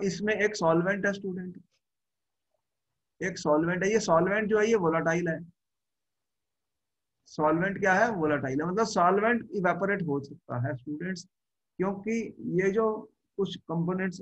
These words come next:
organic compounds ऐसे होते हैं, जैसे कि मैंने acetone लिखा है या alcohol लिखा है, वो flammable होते हैं student, उन्हें आग लग सकती है, तो उनको direct heating नहीं किया जाती, उन्हें direct heating करके evaporation नहीं किया जाता।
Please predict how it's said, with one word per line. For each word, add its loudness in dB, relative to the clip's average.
organic -2
compounds -4
ऐसे -6
होते -6
हैं, -4
जैसे -6
कि -6
मैंने -6
acetone -4
लिखा -6
है -8
या 0
alcohol -2
लिखा -2
है, 0
वो -2
flammable 0
होते -2
हैं -6
student, -8
उन्हें -4
आग 0
लग -4
सकती -2
है, 2
तो -8
उनको 4
direct 6
heating 2
नहीं 4
किया 4
जाती, 0
उन्हें -2
direct 2
heating -2
करके -2
evaporation -4
नहीं 0
किया 4
जाता। 2